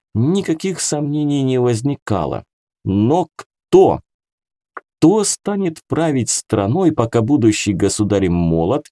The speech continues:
и не может занять престол? Общественная жизнь била не ключом, даже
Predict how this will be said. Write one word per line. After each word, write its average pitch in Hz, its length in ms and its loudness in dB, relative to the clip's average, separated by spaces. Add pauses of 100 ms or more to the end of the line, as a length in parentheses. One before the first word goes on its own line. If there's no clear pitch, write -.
(180)
и 175 120 2
не 170 140 4
может 180 540 2
занять 95 640 -2 (120)
престол? 113 800 0 (1160)
Общественная 185 960 -2
жизнь 156 540 0
била 147 520 2
не 127 200 2
ключом, 120 720 0
даже 76 400 -4